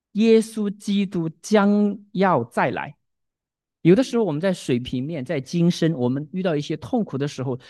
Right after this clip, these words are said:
我们觉得这个何时是个头啊？但是我们的出路不是往水平方向去找出路、找资源、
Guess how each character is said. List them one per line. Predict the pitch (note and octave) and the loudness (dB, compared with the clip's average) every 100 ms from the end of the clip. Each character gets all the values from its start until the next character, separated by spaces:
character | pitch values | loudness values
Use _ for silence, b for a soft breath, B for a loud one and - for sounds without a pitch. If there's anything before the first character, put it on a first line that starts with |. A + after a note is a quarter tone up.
| B | B
我 | D#3 | 2
们 | F3 | 4
觉 | G#3 C3+ D3 | 4 2 2
得 | C#3+ | 0
这 | C#3 | -4
个 | F3 | -4
何 | D#3+ - B2+ | -4 -4 -4
时 | E3+ | -4
是 | C3+ - | -10 -10
个 | C3 | -8
头 | - G#2 A#2 | -6 -6 -6
啊？ | A#2+ - _ _ _ | -8 -10 _ _ _
但 | F#3 | -2
是 | F3+ | 0
我 | E3 | 0
们 | A#2+ | 2
的 | A#2+ | 0
出 | B2 - F3 | -2 -6 -4
路 | F3 | -2
不 | B2 A#2+ | -2 -4
是 | C3 E3 | -4 -4
往 | B2+ | -4
水 | C#3 - A2 | -4 -4 -4
平 | G#2+ A#2 | -4 -8
方 | A#2+ - D3+ | -6 -6 -6
向 | D#3 D3+ | -4 -4
去 | A#2 - C3 - | -4 -6 -8 -6
找 | - G#2 E2 F#3 - | -6 -6 -6 -12 -18
出 | - D#3+ D3+ | -8 -4 -2
路、 | D#3 C#3+ _ _ _ _ _ _ _ _ _ - | -2 -2 _ _ _ _ _ _ _ _ _ -2
找 | A#2+ | 0
资 | A#2+ D#3 | 0 0
源、 | D3+ G#2+ - | 0 0 -4